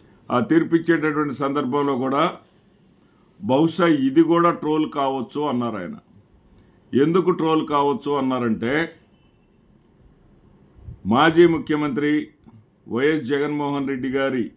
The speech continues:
వాహనం కిందే చీలి సింగయ్య పడి చనిపోయారని చెప్పేసి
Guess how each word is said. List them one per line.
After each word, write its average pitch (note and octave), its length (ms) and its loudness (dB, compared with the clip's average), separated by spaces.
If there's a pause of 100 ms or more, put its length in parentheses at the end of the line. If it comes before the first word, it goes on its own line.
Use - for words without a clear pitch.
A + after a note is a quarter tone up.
(360)
వాహనం C#3+ 560 -2
కిందే C#3+ 680 0 (880)
చీలి D#3 340 2
సింగయ్య C#3+ 560 0 (1080)
పడి C#3 180 0
చనిపోయారని C3+ 840 0
చెప్పేసి B2 680 -2